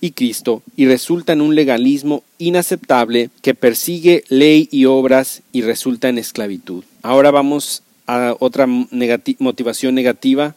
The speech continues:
que dice, "Tu vida es toda o nada". Versículo dos dice, "Mirad, yo Pablo os digo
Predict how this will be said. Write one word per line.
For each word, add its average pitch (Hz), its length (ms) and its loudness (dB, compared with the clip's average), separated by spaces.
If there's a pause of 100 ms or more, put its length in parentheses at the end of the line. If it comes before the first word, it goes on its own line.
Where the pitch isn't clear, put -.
que 127 120 -2
dice, 127 500 -2 (180)
"Tu 135 160 0
vida 156 400 2 (160)
es 135 260 -2
toda 160 460 2 (100)
o 131 160 -2
nada". 117 480 -2 (100)
Versículo 147 500 0
dos 135 200 0
dice, 131 380 -2
"Mirad, 151 480 2 (140)
yo 156 160 0
Pablo 139 540 2
os 135 220 -2
digo 147 500 2